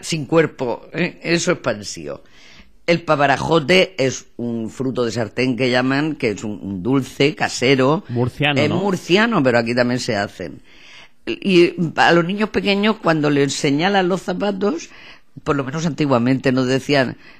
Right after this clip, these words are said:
Speaker 1: "Mira qué papes lleva el nene". Papes a los zapatos. Sí, se dice mucho por
Speaker 2: Papes.
Speaker 1: aquí. Los papes, en vez de los zapatos.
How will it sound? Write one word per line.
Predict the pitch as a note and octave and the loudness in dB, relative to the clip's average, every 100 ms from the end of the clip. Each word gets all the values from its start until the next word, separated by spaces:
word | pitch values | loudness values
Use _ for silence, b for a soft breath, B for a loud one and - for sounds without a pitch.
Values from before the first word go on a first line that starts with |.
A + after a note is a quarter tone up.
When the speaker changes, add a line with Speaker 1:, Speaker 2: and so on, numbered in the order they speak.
| B | B
Speaker 1:
"Mira | B3 A#3 A#3+ | 0 2 2
qué | G#3+ | 2
papes | F#3+ G#3+ F#3+ F3 | 4 4 2 2
lleva | E3 F3 E3 | 2 4 4
el | D3+ | 4
nene". | C#3+ C3 A#2+ A2 - - - - - - | 2 0 -2 -6 -12 -20 -20 -20 -6 4
Papes | F#3 D#3 A#2 - - - - - - | 4 4 0 0 -8 -12 -20 -20 -4
a | C3+ | 0
los | C#3 | 0
zapatos. | - A#2+ C#3+ C#3 B2 A2+ - | 0 -2 -2 -2 -4 -8 -12
Sí, | - C#3 C3 | -4 -2 0
se | C3 | 0
dice | C#3+ D#3 | -2 -2
mucho | C#3 C#3+ | -4 -2
por | C3+ | -4
Speaker 2:
Papes. | C3+ | -6
Speaker 1:
aquí. | - B B B | -10 B B B
Los | C3 | -6
papes, | - D#3+ C3+ C3 - - - B B B B | 0 0 0 -4 -8 -18 -20 B B B B
en | A#2+ | -6
vez | B2 | -2
de | C3+ | 0
los | C#3 | 0
zapatos. | C3+ A2+ A2+ F#2 F#2 - | 0 -2 -2 -4 -8 -12